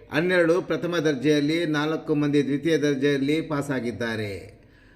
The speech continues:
ಒಟ್ಟಾರೆಯಾಗಿ ಶಾಲೆಗೆ ಶೇಕಡಾ ತೊಂಬತ್ತೊಂದರಷ್ಟು ಫಲಿತಾಂಶ ಪಡೆದುಕೊಂಡಿದೆ. ಇನ್ನು ತೃತೀಯ ಭಾಷೆಯಲ್ಲಿ ನೂರಕ್ಕೆ ನೂರು ಅಂಕಗಳನ್ನು ನಾಲ್ಕು ಮಂದಿ ವಿದ್ಯಾರ್ಥಿಗಳು,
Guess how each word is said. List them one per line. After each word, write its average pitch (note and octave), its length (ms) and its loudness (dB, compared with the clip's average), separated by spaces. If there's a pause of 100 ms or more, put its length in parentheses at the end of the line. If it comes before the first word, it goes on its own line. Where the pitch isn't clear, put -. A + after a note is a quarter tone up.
(200)
ಒಟ್ಟಾರೆಯಾಗಿ G#3+ 760 6
ಶಾಲೆಗೆ F#3 580 0
ಶೇಕಡಾ F3 560 -2
ತೊಂಬತ್ತೊಂದರಷ್ಟು E3 1000 -2
ಫಲಿತಾಂಶ D3+ 500 0
ಪಡೆದುಕೊಂಡಿದೆ. A#2+ 1300 -2 (540)
ಇನ್ನು A#3 380 6
ತೃತೀಯ A3+ 400 2
ಭಾಷೆಯಲ್ಲಿ G#3 640 2
ನೂರಕ್ಕೆ G3+ 460 0
ನೂರು F#3 200 -2
ಅಂಕಗಳನ್ನು E3+ 640 -2
ನಾಲ್ಕು D#3 400 -2
ಮಂದಿ D3+ 240 0
ವಿದ್ಯಾರ್ಥಿಗಳು, C#3+ 1000 0